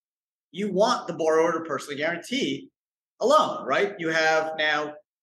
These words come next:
two layers of protection. You have the underlying asset as one source of collateral.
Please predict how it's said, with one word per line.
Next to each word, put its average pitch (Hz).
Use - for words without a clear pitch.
two 262
layers 160
of 156
protection. 208
You 123
have 135
the 143
underlying 156
asset 135
as 123
one 185
source 151
of -
collateral. 123